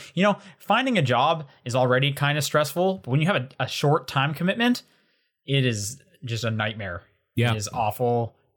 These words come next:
Speaker 1: The, so I had, like, a solid two months of just constant stress. <clears throat> And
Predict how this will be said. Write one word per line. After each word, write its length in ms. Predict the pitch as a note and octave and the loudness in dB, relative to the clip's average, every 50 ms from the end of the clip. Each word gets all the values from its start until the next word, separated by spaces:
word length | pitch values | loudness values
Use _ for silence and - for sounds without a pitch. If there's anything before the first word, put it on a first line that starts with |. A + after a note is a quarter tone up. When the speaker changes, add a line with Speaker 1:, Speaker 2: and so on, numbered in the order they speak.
| _ _ - | _ _ -8
Speaker 1:
The, 380 | C#3+ A#2+ G#2 G#2 G2 G2+ G2 - - | -6 -4 -4 -4 -4 -6 -8 -12 -12
so 220 | - - - B2 A#2+ | -10 -4 -2 0 0
I 80 | B2 | 2
had, 180 | C#3+ D#3 D3 C3 | 0 0 0 0
like, 160 | C3+ B2+ A2+ | 0 0 0
a 140 | B2+ A2+ A2 | 0 -2 -2
solid 420 | - - - C#3+ D3 D3 C#3+ C#3 | 0 0 2 2 4 4 2 2
two 160 | - - D#3+ D3 | 2 2 4 6
months 300 | C#3+ C#3+ C#3+ C#3 C#3 C3+ | 6 6 6 4 4 2
of 80 | A#2+ | 0
just 200 | A2 A2 - - | -2 -2 -4 -6
constant 500 | - - D3 C#3+ C#3+ C#3 - D3 C#3 C3 | -2 0 2 2 2 2 0 0 0 0
stress. 600 | - - C3+ B2+ B2+ B2+ B2 - - - - - - | 0 0 2 2 2 2 2 0 0 -2 -4 -6 -12
<clears throat> 1400 | _ _ _ _ - - - - - - _ _ _ _ _ _ _ _ _ _ _ _ _ _ _ _ _ _ - | _ _ _ _ -20 -20 -20 -20 -20 -20 _ _ _ _ _ _ _ _ _ _ _ _ _ _ _ _ _ _ -6
And 260 | F#3+ G3 D3 C3 A2 | 0 2 2 2 2